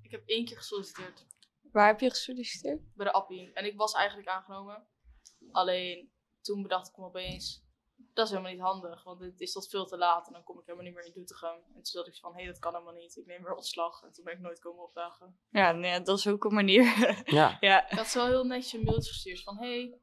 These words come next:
Speaker 1: bij nader inzien en mijn rooster opnieuw bekeken te hebben, gaat dit hem niet worden."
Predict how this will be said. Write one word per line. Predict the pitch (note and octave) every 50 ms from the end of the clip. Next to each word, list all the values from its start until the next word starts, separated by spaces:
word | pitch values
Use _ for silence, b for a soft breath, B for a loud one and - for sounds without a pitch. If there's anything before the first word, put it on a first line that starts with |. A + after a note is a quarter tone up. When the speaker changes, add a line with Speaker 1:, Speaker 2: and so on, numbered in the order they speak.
| _ _
Speaker 1:
bij | - G3
nader | G3 G3+ A3+ A#3+ B3 A#3 A3+ G#3+ G#3+
inzien | A3+ A3+ A#3 A#3 A3+ A3 A3 A3 G#3+
en | - G3
mijn | F#3 F3+ F3+ F#3
rooster | G3 G3 G3+ G3+ - - G3
opnieuw | G3 G3 G3+ G3+ G3+
bekeken | G3 - G#3 G3 F#3+ F#3+
te | F#3+ F#3+
hebben, | F3+ F3+ F#3 F3+
gaat | - - - D#3 E3 D#3+ -
dit | F3 E3 _
hem | F3 F3
niet | F3 F3 E3 E3
worden." | E3+ E3 E3 D#3+ E3 F#3 F#3+